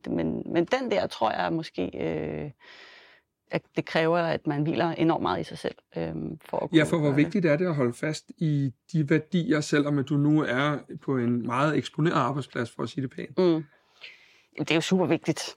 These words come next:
Speaker 1: Øh, og, og i virkeligheden, igen, det er jo kun mig selv, der, øh, sætter, øh, kan man sige, forventningerne til, og, øh, gerne vil det. Og, øh, så, så det er jo mig selv, jeg ligesom skal, øh, skal, skal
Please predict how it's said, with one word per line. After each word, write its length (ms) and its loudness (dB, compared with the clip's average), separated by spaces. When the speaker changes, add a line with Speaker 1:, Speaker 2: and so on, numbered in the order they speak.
Speaker 1:
Øh, 260 4
og, 60 4
og 80 2
i 80 0
virkeligheden, 460 2
igen, 580 0
det 80 4
er 40 6
jo 380 2
kun 240 2
mig 120 2
selv, 400 -2
der, 360 2
øh, 220 0
sætter, 380 2
øh, 440 0
kan 120 0
man 80 0
sige, 160 0
forventningerne 840 0
til, 400 2
og, 340 0
øh, 140 0
gerne 300 4
vil 300 2
det. 220 0
Og, 340 0
øh, 200 -4
så, 220 0
så 120 0
det 80 -6
er 40 2
jo 100 2
mig 140 0
selv, 280 0
jeg 140 0
ligesom 320 0
skal, 520 -2
øh, 260 -6
skal, 540 -4
skal 280 -4